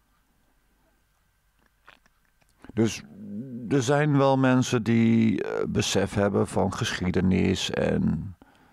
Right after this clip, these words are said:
en, en snappen dat er zoiets moet zijn als een God. En dat ze ook snappen dat het logisch is dat er zo'n boek zoals de Bijbel,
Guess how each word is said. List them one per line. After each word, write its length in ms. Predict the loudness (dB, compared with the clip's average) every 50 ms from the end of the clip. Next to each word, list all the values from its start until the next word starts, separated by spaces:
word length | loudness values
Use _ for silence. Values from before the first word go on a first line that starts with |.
| _ _ _ _ _ _ _ _ _ _ _ _ _ _ _ _ _ _ _
en, 340 | -14 -8 -4 -2 0 0
en 160 | 2 2 2 0
snappen 600 | 0 0 0 0 0 2 2 2 2 2 2 2
dat 200 | 0 0 0 0
er 120 | -2 -2
zoiets 400 | 0 0 0 0 0 -2 -2 0
moet 180 | 0 0 0 0
zijn 420 | -2 -2 -2 0 0 0 -2 -2
als 280 | -2 -2 -2 -2 -2 -2
een 120 | -2 -4
God. 540 | -4 -4 -4 -4 -4 -4 -6 -10 -14 -14 -16 _ _ _ _ _ _ _ _ _ _ _ _ _ _ _ _ _ _ _
En 180 | 0 2 2
dat 160 | 2 2 0
ze 120 | 0 -2 -2
ook 160 | -2 -2 -2
snappen 440 | -2 0 0 0 0 0 0 0 0
dat 160 | 0 0 0
het 140 | 0 -2 0
logisch 600 | 0 2 2 2 2 0 0 0 -2 0 0 0
is 340 | -2 0 0 -2 -4 -6 -8 -12
dat 440 | -8 -4 -2 -2 -2 -4 -4 -4 -2
er 460 | 0 0 0 -2 -4 -8 -12 -16 -20 _ -20 -20 _ -18
zo'n 320 | -8 -4 -2 -2 0 0
boek 260 | 0 0 -2 -2 -4
zoals 400 | -2 0 0 2 0 0 -2 -2
de 100 | -4 -6
Bijbel, 640 | -2 -2 -2 0 0 0 0 0 0 -2 -2 -4